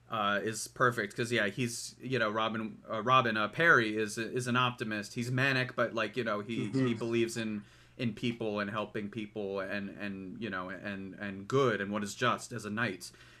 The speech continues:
Speaker 1: And then we have Jack Lucas, who's very dry and very sarcastic and kinda just, like,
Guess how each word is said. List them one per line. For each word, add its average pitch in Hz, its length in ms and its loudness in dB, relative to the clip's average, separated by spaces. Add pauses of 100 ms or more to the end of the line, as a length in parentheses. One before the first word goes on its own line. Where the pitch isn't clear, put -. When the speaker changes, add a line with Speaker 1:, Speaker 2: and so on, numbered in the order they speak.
(140)
Speaker 1:
And 127 180 2
then 120 200 6
we 117 80 4
have 120 160 2
Jack 117 240 4
Lucas, 117 480 0 (100)
who's 120 160 -4
very 110 380 4
dry 110 560 4
and 101 240 0
very 104 500 2
sarcastic 104 840 -4
and 101 160 -6
kinda 101 260 -2
just, 98 260 -6
like, 95 440 -6